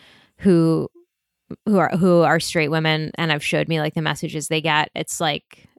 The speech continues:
I, I just am so sorry that they have to deal with that. But, <laughs> um, so it's, it's like a,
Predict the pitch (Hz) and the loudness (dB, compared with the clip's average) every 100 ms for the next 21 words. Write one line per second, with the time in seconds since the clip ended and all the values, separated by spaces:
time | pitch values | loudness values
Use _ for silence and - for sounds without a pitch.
0 | _ 151 160 165 165 - 151 151 147 - | _ -2 0 0 -4 -6 -10 -8 -8 -6
1 | 147 151 151 - 170 175 254 214 - - | -6 -6 -10 -10 -2 2 2 2 -4 -6
2 | _ 220 151 233 226 233 311 - - - | _ 2 4 0 -4 -10 -14 -16 -16 -16
3 | - 220 202 185 165 - 208 220 - 220 | -2 2 2 0 -2 0 2 0 0 -2
4 | 247 240 247 | 0 0 -2